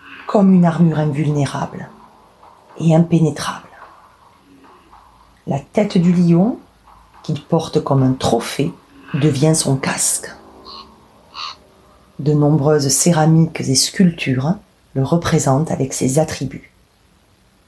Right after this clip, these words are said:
La peau devient la Léonte, et c'est de ce radical grec, puis latin, que sont issus les prénoms et les mots avec le radical Léo. Léo,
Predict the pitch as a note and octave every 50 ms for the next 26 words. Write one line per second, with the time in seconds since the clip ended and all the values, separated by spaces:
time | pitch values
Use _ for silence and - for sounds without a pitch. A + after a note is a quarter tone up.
0 | _ _ _ _ _ _ - E3 E3 E3 E3 - G3+ G#3 G#3+ F3+ E3 E3+ C3 C#3
1 | D#3+ D#3 D3+ C3+ C3 C3 D#3 F#3 E3+ D3+ C#3 D3 D#3+ E3+ - - C4 - _ _
2 | _ _ _ _ _ _ _ - - D#3 - - E3+ D3+ D3+ D3 - - D3 C3
3 | - F#3+ F#3+ G3 G3 - - E3 D3 D3 C3 - - - D3 F3 - - - -
4 | _ - - - C#3+ C#3 C3+ D#3+ F3 - - - D#3+ C#3 E3+ F#3+ - _ _ _
5 | _ _ _ _ _ _ - F3 F3 - F#3 F#3 F3+ - - F#3 - - - B3
6 | A3 F3+ E3+ E3+ - - A3 G#3+ G#3 G#3 G#3+ A3+ A#3+ G3 F3+ E3 C#3 C#3 B2+ C#3
7 | C#3 D3 G#3 - _ _ _ _ _ _ _ _ _ _ - - D#3 D3+ D#3 D3+
8 | - C#3+ D3 C#3+ - D3+ D3 C#3 D3 C#3+ - - F#3 F3+ G3 G3 F#3+ - - _
9 | - D3+ C#3+ D3 D#3+ G#3 G3+ F3 B2+ B2 - - _ _ _ _ _ _ _ _
10 | _ _ _ _ _ _ _ _ - - C#3 C#3+ C#3+ C#3+ E3 A#3+ - -